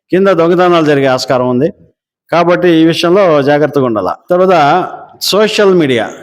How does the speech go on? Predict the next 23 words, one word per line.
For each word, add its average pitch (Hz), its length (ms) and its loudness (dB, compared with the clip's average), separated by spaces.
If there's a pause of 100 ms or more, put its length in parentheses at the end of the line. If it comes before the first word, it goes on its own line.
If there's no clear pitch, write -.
(140)
కొంతమంది, 180 600 0 (520)
ఆ, 151 60 0 (520)
గోవాకి 175 320 2
వెళ్తారు 147 460 -2 (380)
ఫ్యామిలీతో 165 480 0
కూడా, 117 300 -4 (520)
అక్కడ 170 200 -2
ఏదో 175 180 2
ఈత 170 220 0
కొలంలోనో 165 480 0
సముద్ర 165 380 -2
తీరంలో 156 360 0
ఉండి 160 320 0
జ-, 147 300 0
జల్సా 147 260 -2
చేస్తున్నాం 147 440 0
ఇక్కడ 127 160 -2
మేము 127 160 -2
అనేసి 127 320 -4
ఫోటోలు 139 360 -4
పెడతారు 101 340 -8
ఫ్యామిలీలో, 117 840 -6 (160)
అది 113 240 0